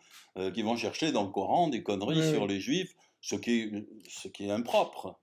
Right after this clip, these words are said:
Speaker 1: ce qui ne veut rien dire du point de vue,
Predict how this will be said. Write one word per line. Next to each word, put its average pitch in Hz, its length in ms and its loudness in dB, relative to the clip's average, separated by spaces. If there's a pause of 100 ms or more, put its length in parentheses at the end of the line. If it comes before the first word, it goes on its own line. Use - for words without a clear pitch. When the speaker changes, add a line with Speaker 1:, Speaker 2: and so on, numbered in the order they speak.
Speaker 1:
ce - 140 -14
qui 98 160 -8
ne 95 80 -4
veut 95 100 0
rien 127 220 4
dire 139 480 0 (540)
du 98 180 -6
point 104 200 -2
de 92 80 -4
vue, 107 400 -2